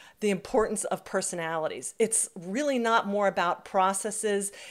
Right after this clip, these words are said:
and procedures and more about how people can interact with one another. And you've heard of my previous podcast, the I L T, the I F T, the least preferred coworker. It's all about, do we bring out the best in each other or do we bring out the worst in each other?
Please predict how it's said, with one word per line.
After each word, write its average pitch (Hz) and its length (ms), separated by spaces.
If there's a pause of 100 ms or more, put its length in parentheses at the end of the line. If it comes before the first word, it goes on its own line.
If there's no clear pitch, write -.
(120)
and 180 180
procedures 202 800
and 208 120
more 214 180
about 202 260
how 208 240
people 220 320
can 202 120
interact 190 500
with 208 160
one 170 120
another. 147 400 (320)
And 254 160
you've 392 140
heard 302 140
of 233 60
my 196 120
previous 196 420
podcast, 190 640
the - 160
I 185 200
L 214 160
T, 208 340
the 185 120
I 185 180
F 202 180
T, 214 420 (160)
the 190 80
least 196 280
preferred 208 320
coworker. 190 520 (240)
It's - 220
all 285 180
about, 214 380
do 226 80
we 233 100
bring 226 220
out 202 140
the 170 60
best 240 320
in 349 120
each 370 180
other 392 300 (180)
or 214 100
do 233 200
we 247 100
bring 220 220
out 202 220
the 190 80
worst 196 360
in 175 100
each 165 220
other? - 260